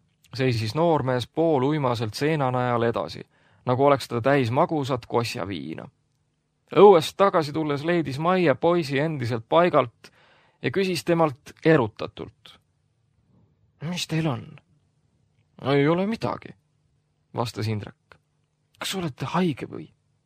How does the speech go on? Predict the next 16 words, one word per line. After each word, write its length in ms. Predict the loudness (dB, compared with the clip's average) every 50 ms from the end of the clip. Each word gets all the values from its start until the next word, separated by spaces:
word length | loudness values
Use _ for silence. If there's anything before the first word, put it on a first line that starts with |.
| _ _ _ _ _ -2
päris 260 | 0 0 0 0 -2
Maie 340 | -2 -2 -2 -2 -2 -2 -4
edasi. 320 | -4 -6 -10 -12 -16 -20 _ _ _ _ _ _ _ _ _ _ _ -20 -20 -20 -16
„Ei,“ 400 | -14 -12 -10 -6 -4 -4 -4 -6 -8 _ _ _ _ _ _ _ _
vastas 300 | -6 -6 -6 -6 -8 -8
poiss 320 | -2 0 0 0 0 -2 -4
oma 140 | -4 -4 -2
pead 300 | 2 2 4 2 2 2
katsudes, 500 | 0 -2 -2 -2 -6 -8 -6 -6 -6 -4
nagu 180 | -4 -4 -2 -2
oleks 260 | -2 -2 -4 -6 -4
seal 160 | -4 -2 -2
mingi 260 | -2 -4 -6 -6 -6
viga. 240 | -6 -8 -8 -10 -12 -12 -16 _ _ _ _ _ _ _ _ _ _ _ _ _ _ _ _ _ _ _ _ _ _ _
„Või 440 | -16 -16 -12 -10 -6 -6 -4 -4 -6
äk-, 140 | -6 -10 -16